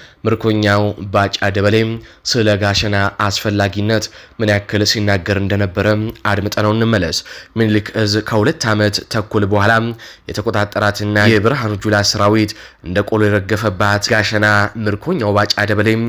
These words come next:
የሰሜኑን ጦርነት ጊዜ ምስክርነት ሲሰጥና ስለ ቦታዋ ሲተነትን የሚያሳይ ቪዲዮ ተመልክተን እንመለስ። ይህች ቦታ በፋኖ እጅ ገብታለች። ያው ለወዳጅም ለጠላትም ይህንን ቪዲዮ መመልከት ጋሸና ምን ያክል ወሳኝ ከተማ መሆኗን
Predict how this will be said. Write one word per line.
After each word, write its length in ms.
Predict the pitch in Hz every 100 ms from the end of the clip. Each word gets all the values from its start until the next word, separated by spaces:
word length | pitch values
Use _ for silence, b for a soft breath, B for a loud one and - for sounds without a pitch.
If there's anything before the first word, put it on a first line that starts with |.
| 117 B -
የሰሜኑን 500 | - 110 110 107 107
ጦርነት 400 | - 107 107 104
ጊዜ 200 | 101 98 104 101
ምስክርነት 580 | 110 - - 107 107 101
ሲሰጥና 440 | - 110 - 107 110 113 113 B B
ስለ 160 | - 110
ቦታዋ 360 | 107 107 101 101 104
ሲተነትን 640 | - 110 104 101 - 113 110 B B B
የሚያሳይ 560 | 107 117 101 104 101 104
ቪዲዮ 300 | 98 98 104 104
ተመልክተን 520 | 104 117 104 101 - 104
እንመለስ። 480 | 110 113 98 78 - B B B
ይህች 300 | 90 107 107 104
ቦታ 240 | 101 98 98 98 -
በፋኖ 400 | 104 98 98 98 104
እጅ 160 | 101 104
ገብታለች። 580 | 101 104 107 87 - -
ያው 220 | 113 107 92
ለወዳጅም 560 | 95 107 107 101 110 127
ለጠላትም 560 | 139 110 104 104 107 107
ይህንን 340 | 104 104 104
ቪዲዮ 320 | 92 101 98 104
መመልከት 560 | 101 104 104 107 117 - B B -
ጋሸና 340 | 107 110 104 104 104
ምን 180 | 110 107
ያክል 360 | 98 - 107 101
ወሳኝ 420 | 104 101 - 104
ከተማ 300 | 98 104 101
መሆኗን 420 | 98 98 104 101